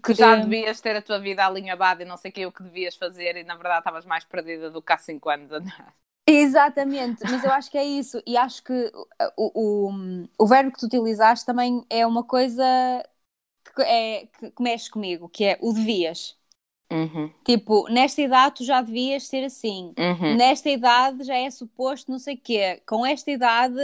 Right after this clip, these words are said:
Speaker 2: eu já fazia não sei o quê. E isso mexe-me um bocado no, nos miolos, porque
Speaker 1: E muitas
Speaker 2: depois,
Speaker 1: vezes
Speaker 2: tipo
Speaker 1: quem te disse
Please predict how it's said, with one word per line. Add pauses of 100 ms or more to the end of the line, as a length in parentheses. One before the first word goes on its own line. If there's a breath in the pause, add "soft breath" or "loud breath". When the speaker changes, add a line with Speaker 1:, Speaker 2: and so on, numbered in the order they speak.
(140)
Speaker 2:
eu
já
fazia
não
sei
o
quê. (480)
E
isso
mexe-me
um
bocado
no,
nos
miolos,
porque
Speaker 1:
E
muitas
Speaker 2:
depois,
Speaker 1:
vezes
Speaker 2:
tipo
Speaker 1:
quem
te
disse